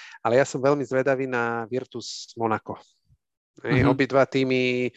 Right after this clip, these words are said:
Speaker 1: Virtus nováčik, eh, má tam ako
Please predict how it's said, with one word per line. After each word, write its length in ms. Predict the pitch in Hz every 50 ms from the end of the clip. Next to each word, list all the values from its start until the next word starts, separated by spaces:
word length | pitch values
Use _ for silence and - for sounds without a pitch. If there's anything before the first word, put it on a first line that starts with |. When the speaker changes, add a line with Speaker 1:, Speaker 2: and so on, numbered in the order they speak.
| - - - - - - _
Speaker 1:
Virtus 480 | _ 139 143 143 135 - 143 117 123
nováčik, 800 | 143 151 151 156 151 143 - - - 143 135 135 135 135 131 - _ - - -
eh, 640 | - 65 65 73 - - - 127 - 65 - 123 117 135
má 480 | 135 - - 123 123 131 135 135 135 131
tam 460 | - 139 131 127 123 123 123 120 120
ako 320 | 117 - - 123 117 123